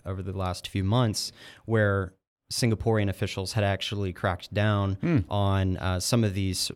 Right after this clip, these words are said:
Speaker 1: sort of perennial offenders. Now, that being said, this, the penalties applied to these violators in Singapore don't quite match some of the penalties you might get for other crimes in Singapore.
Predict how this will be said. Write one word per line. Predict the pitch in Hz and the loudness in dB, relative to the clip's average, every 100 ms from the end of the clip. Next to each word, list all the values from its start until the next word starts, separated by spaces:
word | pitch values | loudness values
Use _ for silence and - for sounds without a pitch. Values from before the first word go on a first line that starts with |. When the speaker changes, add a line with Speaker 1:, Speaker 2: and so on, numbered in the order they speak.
| - | -12
Speaker 1:
sort | - 107 90 | -6 -4 -4
of | 87 | -6
perennial | 104 98 90 85 | -4 -2 -2 -4
offenders. | - 104 92 90 | -4 -4 -4 -4
Now, | 95 | -4
that | 95 110 98 | 0 -2 -2
being | 95 | -4
said, | - 104 92 - _ _ 107 | -2 -2 -4 -8 _ _ -10
this, | 101 | -10
the | - 110 104 98 - | -4 -2 -2 -4 -8
penalties | - 165 147 120 104 | -2 0 0 -2 -4
applied | - - 110 110 107 | -6 -2 2 2 0
to | - 92 87 _ _ | -2 -4 -4 _ _
these | 101 101 95 - | -4 -2 0 -4
violators | 101 104 101 104 98 90 92 - | -4 0 2 2 0 0 -2 -2
in | 113 113 | 0 2
Singapore | 95 95 - 101 95 98 _ _ _ _ | 2 -2 0 0 0 -2 _ _ _ _
don't | 113 113 | -2 -2
quite | - 117 92 | -2 -2 -2
match | 98 104 113 - - | -4 -6 -6 -8 -12
some | - 110 | -10 -8
of | 101 | -8
the | |
penalties | - 110 104 107 | -4 -4 -2 -4
you | 104 | -2
might | 98 92 | -2 -2
get | 87 | -6
for | - - | -8 -8
other | 95 113 | -4 -4
crimes | 123 139 139 | -2 -2 0
in | 147 | -4
Singapore. | - 156 160 226 | -4 -4 -4 -6